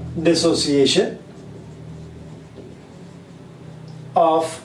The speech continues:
एच ए। तो उसका dissociation होगा, acids are those which is going to give H plus ions, dissociation is taking place slowly, तो जैसे मैंने बोला है, reversible reaction and it is going to give you H plus plus A minus।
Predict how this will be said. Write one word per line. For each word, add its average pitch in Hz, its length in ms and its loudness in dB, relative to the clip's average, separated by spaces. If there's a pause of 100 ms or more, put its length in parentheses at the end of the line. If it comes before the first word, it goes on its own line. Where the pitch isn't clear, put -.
(100)
एच 185 540 4 (140)
ए। 147 320 8 (960)
तो 165 80 8
उसका 165 240 6
dissociation 208 680 6
होगा, 202 400 6 (460)
acids 165 340 6
are 185 160 6
those 196 240 4
which 175 160 6
is 180 140 6
going 196 160 8
to 185 100 8
give 196 160 10
H 185 160 6
plus 208 220 6
ions, 226 520 2 (280)
dissociation 185 640 8
is 180 120 6
taking 190 300 8
place 190 280 6
slowly, 202 360 8 (340)
तो 175 120 8
जैसे 180 260 6
मैंने 190 240 8
बोला 190 160 6
है, 190 120 8
reversible 190 520 8
reaction 196 500 6 (380)
and 190 160 8
it 190 80 6
is 180 120 8
going 196 160 8
to 185 60 6
give 180 200 8
you 185 160 8
H 165 180 6
plus 170 280 6
plus - 520 4 (160)
A 165 240 6
minus। - 640 -2